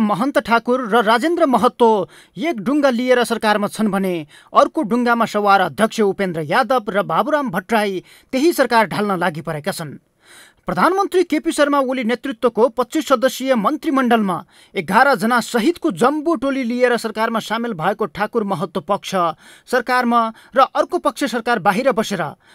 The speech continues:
विपक्षी गठबन्धनका नेता शेरबहादुर देउबालाई प्रधानमन्त्री बनाउन लागि पर्दा उनीहरूको आफ्नै घर भत्किने हिक्का गरेका छैनन्, बरु पार्टी नै फोडेर अघि बढ्ने मनसायमा देखिन्छन्।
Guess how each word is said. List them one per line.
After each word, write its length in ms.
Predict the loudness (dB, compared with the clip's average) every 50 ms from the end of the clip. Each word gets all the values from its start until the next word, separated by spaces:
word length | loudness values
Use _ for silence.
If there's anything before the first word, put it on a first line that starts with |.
| -20 _ _
विपक्षी 420 | -6 -4 -2 0 -2 -2 -2 -6 -2
गठबन्धनका 540 | -2 -2 -2 0 -2 -2 -2 -2 -2 -2
नेता 240 | -4 -4 -2 -4 -4
शेरबहादुर 540 | -4 -2 -2 -2 -2 -2 -2 -4 -4 -6 -6
देउबालाई 600 | -4 -4 -4 -2 0 0 0 0 -2 -4 -6 -10 -16 _ _ _ _ _ _
प्रधानमन्त्री 540 | -6 -4 -2 -2 -2 -2 -4 -6 -6 -6 -4
बनाउन 360 | -2 -2 -2 0 -2 -2 -2
लागि 260 | -2 -4 -4 -6 -6
पर्दा 340 | -4 -4 -4 -2 -4 -6 -8 -12 _ _ _ _ _ -4
उनीहरूको 400 | -2 0 2 0 0 0 -2 -4
आफ्नै 440 | -4 -2 -4 -4 -2 -2 -2 -2 -2
घर 220 | -2 -2 -2 -2
भत्किने 460 | 0 -2 -4 -4 -2 -4 -4 -2 -2 -4 -6 -10 -14 _ _ _ _
हिक्का 320 | -6 -6 -6 -2 -4 -4 -2
गरेका 320 | -2 -6 -8 -8 -8 -10
छैनन्, 340 | -8 -8 -8 -10 -10 -12 -18 _ _ _ _ _ _ _ -4
बरु 220 | 0 0 0 0
पार्टी 300 | 0 0 0 0 0 -2 -2
नै 140 | -2 -2 -2
फोडेर 340 | -2 0 0 2 2 4 4 4 2 2 -2 _ _ _ _ _ _
अघि 220 | -2 -2 0 -2 -2
बढ्ने 260 | -2 -2 -2 -2 -4
मनसायमा 540 | -4 -6 -6 -6 -8 -8 -8 -8 -10 -12 -12
देखिन्छन्। 520 | -12 -10 -8 -6 -8 -6 -8 -12 -14 -16